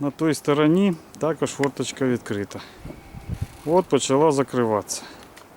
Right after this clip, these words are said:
Тобто температура плавно падає і форточка, відповідно, плавно закривається. Якщо температура стабілізується, форточка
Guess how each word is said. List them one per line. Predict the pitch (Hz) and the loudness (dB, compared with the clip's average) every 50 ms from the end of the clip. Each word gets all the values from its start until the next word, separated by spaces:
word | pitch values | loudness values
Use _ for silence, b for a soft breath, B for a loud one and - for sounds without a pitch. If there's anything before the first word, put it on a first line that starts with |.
| - - - - - - - - - - - - - - - - - - - - - - - - - - - - - - 139 147 139 127 - - - - | -20 -20 -20 -20 -20 -20 -20 -20 -20 -20 -20 -20 -20 -20 -20 -20 -20 -20 -20 -20 -20 -20 -20 -20 -20 -20 -20 -20 -20 -20 -18 -18 -18 -18 -20 -12 -4 -2
Тобто | 160 151 139 - 135 | -2 0 0 0 -2
температура | 120 - 156 143 135 151 151 151 147 - - 170 156 143 139 123 | 2 4 2 4 4 4 4 4 4 2 0 0 2 4 4 2
плавно | - - 143 143 139 131 131 127 123 | 4 2 2 4 6 6 6 6 4
падає | 120 - 170 208 226 208 214 214 214 208 202 - B B B B B B B B B B - - | 4 4 4 4 6 6 6 6 6 4 2 -2 B B B B B B B B B B -6 -4
і | 147 131 | -4 -2
форточка, | - 185 196 196 - 175 151 - - 151 | 2 2 0 2 2 0 -2 2 2 4
відповідно, | 143 135 123 - 139 139 151 190 185 165 143 120 | 4 4 4 4 4 4 4 4 4 4 4 4
плавно | 113 123 135 165 175 170 156 143 | 4 4 4 4 6 6 6 6
закривається. | 143 143 127 - 135 127 113 107 107 104 104 101 - - 127 | 4 2 2 2 2 4 4 4 2 2 0 -2 -2 0 0
Якщо | 156 151 - - 202 | 0 0 2 0 0
температура | 185 - 170 147 - 165 165 156 143 - 160 156 147 139 | 2 2 2 2 4 4 4 4 4 2 2 4 4 2
стабілізується, | - - - 139 143 160 170 190 190 202 240 240 240 226 202 - - - 185 175 | 2 2 0 2 4 6 6 6 6 6 6 6 6 6 4 2 2 2 2 2
форточка | 165 - - - 185 196 185 - 170 147 - - 160 151 147 | 0 -2 -2 2 2 2 4 2 0 -2 0 2 2 2 2